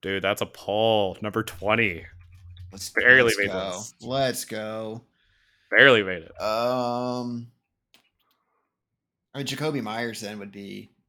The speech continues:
Speaker 2: 'cause he's just with the Patriots long enough to, to make it.
Speaker 1: Number eighteen.
Speaker 2: Um,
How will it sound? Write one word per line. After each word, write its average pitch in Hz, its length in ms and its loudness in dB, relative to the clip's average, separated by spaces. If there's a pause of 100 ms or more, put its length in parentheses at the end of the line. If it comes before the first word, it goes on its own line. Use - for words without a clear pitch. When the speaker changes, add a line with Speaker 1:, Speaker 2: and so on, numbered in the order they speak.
(280)
Speaker 2:
'cause 117 100 -14
he's 110 200 -10
just 107 160 -12
with 113 120 -12
the 107 60 -12
Patriots 107 480 -16
long 113 220 -14
enough 113 400 -12
to, 117 340 -12 (260)
to 110 100 -16
make 110 260 -12
it. 117 280 -10 (680)
Speaker 1:
Number 95 340 -8
eighteen. 117 640 -4 (1000)
Speaker 2:
Um, 104 1080 -8